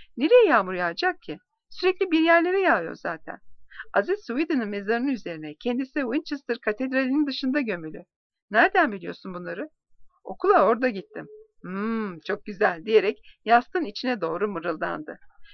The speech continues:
Yağmur yağdığında Aziz Sweden'da yağacak demektir yine. Çok güzel bir şiir. Yorumlayarak söylüyorum. Emma tekrar güldü. Sonra uykulu bir halde başını kaldırdı. Ama Dex, Em, ya bugün yağmur yağmazsa? Eyvah.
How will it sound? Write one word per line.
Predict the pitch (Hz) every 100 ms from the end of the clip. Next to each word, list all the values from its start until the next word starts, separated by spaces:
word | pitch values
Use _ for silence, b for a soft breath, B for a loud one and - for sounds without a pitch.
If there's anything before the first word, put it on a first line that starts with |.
| b
Yağmur | 202 247 339 453
yağdığında | 359 214 196 202 180
Aziz | - 226 349
Sweden'da | - 311 277 190 160 165
yağacak | 170 196 208 349 359
demektir | 208 156 - 151
yine. | 151 151 - _ _ _ -
Çok | - 214
güzel | 170 160 156 151
bir |
şiir. | - - 139 - _ _ _ _ _
Yorumlayarak | 208 226 269 330 339 202
söylüyorum. | - 175 156 151 143 - - b b _
Emma | 202 190 202 392
tekrar | - 233 180 165
güldü. | 156 147 - 139
Sonra | - 196 -
uykulu | 220 - 208
bir | 190
halde | 208 175 208 294
başını | 214 - 180
kaldırdı. | - 156 151 - - -
Ama | 220 254
Dex, | 262 190 190 _ _ _ _ -
Em, | 180 180 339 _ _ - - _ b b
ya | 381 427
bugün | 415
yağmur | 392 370 359
yağmazsa? | 359 339 339 339 - 196 285 311 _ _ -
Eyvah. | 156 151 165 190